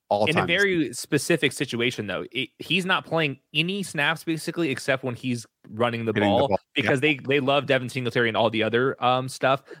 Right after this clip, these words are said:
Speaker 2: But if he's on the field, the ball is going to him. Um, they might, they could have to run him, run them out of two high shells, possibly. We'll
Speaker 1: Are
Speaker 2: see.
Speaker 1: you saying we're gonna get the same Hubbard show again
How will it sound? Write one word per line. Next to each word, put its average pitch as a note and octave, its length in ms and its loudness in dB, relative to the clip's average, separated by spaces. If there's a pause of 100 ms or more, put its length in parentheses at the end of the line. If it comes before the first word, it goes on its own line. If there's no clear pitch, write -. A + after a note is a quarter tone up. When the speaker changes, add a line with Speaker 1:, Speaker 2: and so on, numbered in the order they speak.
Speaker 2:
But C3+ 140 2
if A2+ 360 -4
he's F3 140 2
on D#3 120 2
the C#3+ 60 0
field, A#2+ 340 2
the A2 60 0
ball A#2 220 4
is G#2 80 -2
going G#2+ 300 0
to G#2+ 100 -4
him. G2 320 -2
Um, F#2+ 480 -2
they B2+ 140 -2
might, D3+ 200 2
they D3+ 100 2
could A3+ 120 0
have G#3+ 140 2
to E3+ 100 0
run C3 240 2
him, B2 260 -6 (180)
run A2+ 180 -2
them G#2 100 -2
out G2+ 160 0
of G2+ 220 -2
two G#2 160 -2
high F#2 100 2
shells, E2+ 240 0
possibly. E2+ 380 -2
We'll A2 80 4
Speaker 1:
Are A2 100 0
Speaker 2:
see. A2+ 60 4
Speaker 1:
you C#3+ 60 2
saying F#3 180 2
we're F#3+ 80 4
gonna F#3 100 4
get F3+ 60 2
the - 80 0
same A#2+ 240 4
Hubbard B2 260 2
show D#3 320 2
again E3 380 0